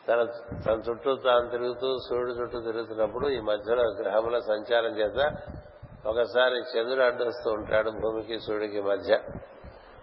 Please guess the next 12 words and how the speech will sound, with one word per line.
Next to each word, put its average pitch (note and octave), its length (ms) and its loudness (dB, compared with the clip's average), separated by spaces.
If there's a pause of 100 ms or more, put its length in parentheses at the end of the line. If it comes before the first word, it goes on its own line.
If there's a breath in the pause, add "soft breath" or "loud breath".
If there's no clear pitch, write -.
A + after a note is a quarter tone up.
(260)
ఒకసారి B2+ 500 6
భూమి B2 440 -2
అడ్డొస్తూ A2 460 -4
ఉంటుంది G#2+ 500 -6
చంద్రుడికి G#2+ 400 -4
సూర్యుడికి G2+ 440 -2
మధ్య. E2 400 -2 (320)
అంచేత A2+ 340 6
మన A2+ 240 8
వరకు A2+ 280 6
నవగ్రహములు A2 680 4
సత్యం. - 440 -4